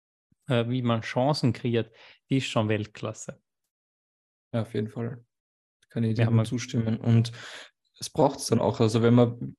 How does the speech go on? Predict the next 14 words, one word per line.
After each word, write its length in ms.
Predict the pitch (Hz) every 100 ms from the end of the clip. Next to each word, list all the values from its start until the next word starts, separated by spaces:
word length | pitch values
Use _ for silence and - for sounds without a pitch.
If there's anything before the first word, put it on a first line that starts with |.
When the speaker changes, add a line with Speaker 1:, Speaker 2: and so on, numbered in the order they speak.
| _
Speaker 2:
wirklich 340 | 131 135 135 123
nicht 360 | 123 127 - _ _ -
auf 180 | 117
jedem, 460 | 123 123 123 120 123
äh, 60 | -
auf 380 | - - - 123
jeder 380 | 120 117 117
oder 300 | - 113 110
auf 100 | 113
jeder 180 | 120 113
Position 840 | 117 120 120 117 - 123 127 123 -
Weltklasse 760 | 123 117 - 120 120 120 117 104
besetzt 460 | 113 120 120 -
ist, 240 | 135 135